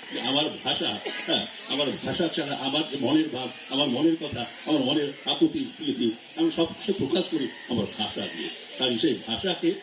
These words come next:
আমাকে যথাযথ জায়গায় আমাকে স্থান দিতে হবে। আমাদের বই পড়তে হবে, বই পড়ার জন্য আগ্রহ সৃষ্টি করতে হবে। আমাদের মেলা পাঁচ দিন যেটা হচ্ছে এটা খুবই ভালো মেলা, আমি বলি যে এটা হওয়া উচিত।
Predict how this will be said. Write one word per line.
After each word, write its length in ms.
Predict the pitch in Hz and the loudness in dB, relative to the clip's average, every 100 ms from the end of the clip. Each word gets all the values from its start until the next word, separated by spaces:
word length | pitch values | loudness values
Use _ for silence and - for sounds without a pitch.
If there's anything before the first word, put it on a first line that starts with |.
| - - - | -10 -8 -2
আমাকে 280 | 101 110 | 0 0
যথাযথ 460 | 110 127 127 170 165 | 0 0 0 0 2
জায়গায় 400 | 127 110 104 98 - - | 2 0 -4 -6 -8 -6
আমাকে 240 | 113 104 107 | -4 0 -2
স্থান 320 | - 120 104 | -2 -4 -2
দিতে 180 | 107 113 | -2 -4
হবে। 220 | 101 92 - - | -4 -4 -6 -2
আমাদের 260 | 147 139 147 110 | 0 2 2 4
বই 220 | 151 151 | 4 4
পড়তে 240 | 160 165 170 | 4 2 0
হবে, 240 | 156 175 - - | 0 0 -2 -2
বই 140 | 139 135 | 0 2
পড়ার 180 | 135 120 | 2 2
জন্য 100 | 117 | 0
আগ্রহ 240 | - 165 185 | 4 2 2
সৃষ্টি 220 | 165 - | -2 2
করতে 200 | - 170 | 2 2
হবে। 200 | 156 175 - - | -2 -4 -4 -4
আমাদের 300 | 139 156 139 - - | 0 2 2 -2 0
মেলা 360 | 233 160 147 101 - | 4 4 2 -2 -2
পাঁচ 200 | 160 165 | 4 4
দিন 180 | 160 175 | 6 4
যেটা 160 | 160 143 | 4 4
হচ্ছে 320 | 196 - 110 - - | 2 0 -4 -6 -6
এটা 120 | 202 175 | -2 2
খুবই 260 | - 277 | 4 4
ভালো 240 | - 139 120 | 2 2 2
মেলা, 220 | 135 - | 0 0
আমি 180 | - 160 | 2 4
বলি 220 | 175 151 | 4 2
যে 60 | 139 139 - | -4 -6 -2
এটা 120 | - | 2
হওয়া 160 | 196 165 | 4 4
উচিত। 200 | 135 | 2